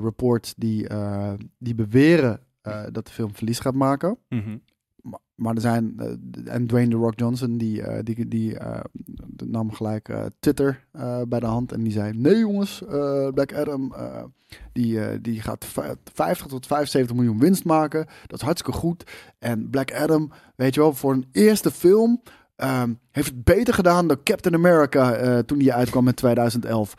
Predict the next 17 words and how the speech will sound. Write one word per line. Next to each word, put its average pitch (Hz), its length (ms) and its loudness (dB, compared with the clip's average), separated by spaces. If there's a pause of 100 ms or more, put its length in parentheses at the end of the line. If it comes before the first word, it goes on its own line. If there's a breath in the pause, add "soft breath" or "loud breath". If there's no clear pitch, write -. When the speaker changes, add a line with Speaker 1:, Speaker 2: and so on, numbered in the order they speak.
(160 loud breath)
Speaker 1:
Want 131 160 0
Speaker 2:
Ja. 147 60 -10
Speaker 1:
onze 190 220 4
film 180 400 4 (240)
gaat 131 220 -6
iets 123 120 -6
van 113 100 -6
vierhonderd 170 440 2
miljoen 151 280 2
ophalen. 135 540 0 (320 loud breath)
En 117 300 -2 (180)
Captain 131 300 0
America, 139 600 4 (260 loud breath)
die 117 120 -2
heeft 110 180 0
iets 123 160 -8
van 113 240 -2